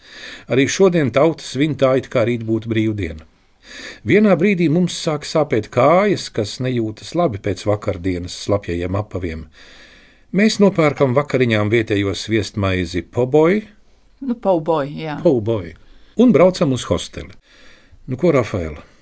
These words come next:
Speaker 1: rīt mēs beidzot oficiāli sāksim braukt māju virzienā," es saku. Atbildes vietā viņš nopūšas. Man gan gribas, gan negribas, lai šis ceļojums beigtos. Esmu pavadījusi ceļā ilgāk nekā gadu.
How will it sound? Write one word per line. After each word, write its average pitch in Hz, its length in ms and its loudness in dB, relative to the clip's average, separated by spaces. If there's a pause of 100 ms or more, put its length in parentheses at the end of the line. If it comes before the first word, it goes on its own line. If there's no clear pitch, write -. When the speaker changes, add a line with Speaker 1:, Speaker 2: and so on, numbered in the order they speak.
(240)
Speaker 1:
rīt 113 260 -2
mēs 120 200 -2
beidzot 117 480 0
oficiāli 120 680 0
sāksim 117 500 -4
braukt 127 280 0
māju 147 300 -2
virzienā," 87 480 -6
es 87 80 -14
saku. - 380 -14 (800)
Atbildes 135 520 -2
vietā 123 320 -2
viņš 110 320 -6
nopūšas. 85 960 -8 (540)
Man 135 200 0
gan 139 220 0
gribas, 160 400 -2
gan 160 220 0
negribas, 107 500 -4
lai 87 140 -2
šis - 300 -10
ceļojums 90 480 -2
beigtos. 85 600 -4 (440)
Esmu 143 320 -2
pavadījusi 139 680 0
ceļā 151 360 0
ilgāk 156 460 -2
nekā 123 420 -6
gadu. 101 440 0